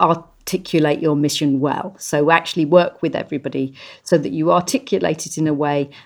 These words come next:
that everybody can understand what it is that you're about and why you're doing it. And I think that when you start and you haven't got a lot of resources, you maybe don't invest in that. And so I think that that's a really important thing to do,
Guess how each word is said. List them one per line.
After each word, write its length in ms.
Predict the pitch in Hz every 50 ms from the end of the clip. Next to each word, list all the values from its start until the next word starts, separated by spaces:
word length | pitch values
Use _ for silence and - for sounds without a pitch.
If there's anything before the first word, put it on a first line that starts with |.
| _ -
that 120 | 175 170 -
everybody 420 | 202 180 190 196 165 180 160 170
can 180 | 165 - 185 165
understand 640 | 160 165 156 156 143 - - 165 156 151 151 143 131
what 240 | 143 156 147 -
it 140 | 156 139 -
is 220 | 165 147 139 135 -
that 60 | -
you're 240 | 135 151 143 139 139
about 420 | 135 135 143 139 139 135 135 -
and 120 | 143 135 139
why 180 | 143 135 139
you're 180 | 135 131 135 135
doing 320 | 127 135 151 147 151 147
it. 320 | 170 190 - - - - - _ _ _ - - - - -
And 140 | - 180 180
I 40 | 170
think 340 | 170 - 208 208 196 - -
that 120 | 185 180
when 180 | 185 175 170 170
you 100 | 170 165
start 600 | 165 - - - 226 180 151 143 147 - - -
and 120 | 160 160
you 60 | 156 156
haven't 340 | 170 180 180 170 170 147
got 300 | 156 156 147 - - - _ _ -
a 160 | - - 170
lot 220 | 160 156 143 -
of 100 | 151 131
resources, 720 | 143 151 131 156 160 151 147 - - - - 127 131 - - - -
you 140 | 180 165 156
maybe 300 | 165 160 165 156 156 143
don't 240 | 165 160 160 -
invest 440 | - 160 151 139 156 156 - - -
in 140 | 170 165 165
that. 260 | 180 196 208 - - -
And 120 | 180 175
so 140 | - 180 165
I 60 | 170
think 260 | 180 214 208 185 -
that 160 | 185 180 -
that's 260 | 180 185 180 - - -
a 60 | 165
really 280 | 151 170 160 151 156
important 480 | 151 156 156 165 185 185 - - 151 156
thing 220 | - 147 139 131 135
to 80 | - 139
do, 320 | 135 151 143 131 127 131